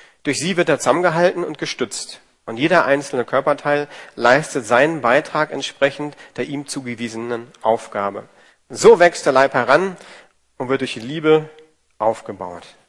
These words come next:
Der fünfte und letzte Punkt. Es geht darum, Gaben zu entdecken. Jeder beteiligt sich.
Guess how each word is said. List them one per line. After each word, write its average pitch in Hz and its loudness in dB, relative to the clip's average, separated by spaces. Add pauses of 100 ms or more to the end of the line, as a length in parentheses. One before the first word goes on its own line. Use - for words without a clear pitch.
(840)
Der 104 -14
fünfte 190 -6
und 127 -4
letzte 135 -2
Punkt. 135 -8 (680)
Es - -14
geht 160 -4
darum, 131 -2
Gaben 175 4
zu - -10
entdecken. 127 -6 (460)
Jeder 165 -2 (640)
beteiligt 123 -8
sich. - -16